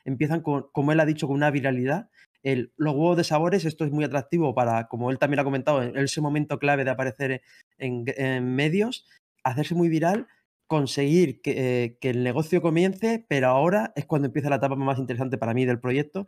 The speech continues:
que es cuando lo va a hacer, lo va a llevar a otro nivel, con, veremos a ver qué, qué cosas, ¿no? O sea, porque ya tenía no solo cambiar de sabor, sino tenía muchos más planteamientos en la cabeza, eh, incluso ese tipo de franquicias fuera de España, que es cuando, bueno,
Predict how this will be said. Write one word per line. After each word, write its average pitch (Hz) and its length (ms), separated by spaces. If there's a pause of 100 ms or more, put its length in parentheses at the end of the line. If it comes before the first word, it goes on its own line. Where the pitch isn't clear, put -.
(180)
que 151 80
es 147 60
cuando 135 160
lo 123 60
va 127 80
a - 20
hacer, 135 300
lo 127 100
va 127 60
a - 20
llevar 127 200
a - 40
otro 131 140
nivel, 135 340 (320)
con, 120 240
veremos 120 320
a 120 60
ver 131 320
qué, 113 380
qué 117 100
cosas, 113 320
¿no? 131 120
O - 120 (100)
sea, 117 260
porque 123 220
ya 127 120
tenía 135 380 (460)
no 143 220
solo 151 260
cambiar 123 320
de 120 100
sabor, 120 380
sino 117 320
tenía 123 260
muchos 127 260
más 127 180
planteamientos 123 520
en 127 80
la 120 80
cabeza, 127 400 (420)
eh, 113 380
incluso 117 400
ese 120 200
tipo 131 300
de 127 100
franquicias 123 880 (100)
fuera 123 440
de 123 80
España, 131 460 (280)
que 135 100
es - 40
cuando, 110 480
bueno, 101 220